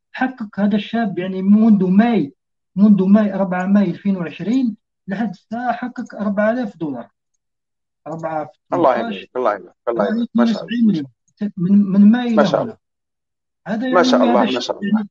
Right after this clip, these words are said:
Speaker 1: هذا، هو لما نحكيو، يعني، لازم نزيدو نعاودو نوضحو نقطة أخرى. هذا الشخص دخل الموقع واجد. يعني، أنت لما تبدأ تتعلم في مجال، انسى، لما أنت، شوف، لما ت-، ت-، ت-، تركز على أنك حاب تدخل كانش مجال، انسى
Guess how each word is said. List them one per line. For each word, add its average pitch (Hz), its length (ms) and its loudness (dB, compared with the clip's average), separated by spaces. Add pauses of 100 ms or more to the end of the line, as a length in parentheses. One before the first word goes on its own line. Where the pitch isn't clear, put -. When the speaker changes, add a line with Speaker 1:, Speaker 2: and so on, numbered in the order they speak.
(160)
Speaker 1:
هذا، 208 160 -4 (420)
هو 233 80 4
لما 214 260 6
نحكيو، 220 320 0
يعني، 165 260 -4
لازم 170 320 -6
نزيدو 180 200 -6
نعاودو 196 380 2
نوضحو 190 480 4
نقطة 156 380 -6
أخرى. - 260 -20 (920)
هذا 170 220 -6
الشخص - 500 -12 (120)
دخل - 200 -4
الموقع 202 680 2
واجد. 143 340 -4 (840)
يعني، 190 180 2
أنت 202 160 2
لما 220 280 0
تبدأ 180 380 -8
تتعلم 190 400 -4
في 190 160 -10
مجال، 185 420 -8
انسى، 180 300 -8 (300)
لما 208 240 -2
أنت، 202 220 -6
شوف، 208 240 -8
لما 202 240 0
ت-، 196 200 -14
ت-، - 220 -20
ت-، 196 280 -10 (340)
تركز 214 340 -8
على 202 200 -4
أنك 202 240 2
حاب 180 180 -8
تدخل - 360 -4
كانش 196 280 -4
مجال، 202 380 -2 (760)
انسى 233 520 2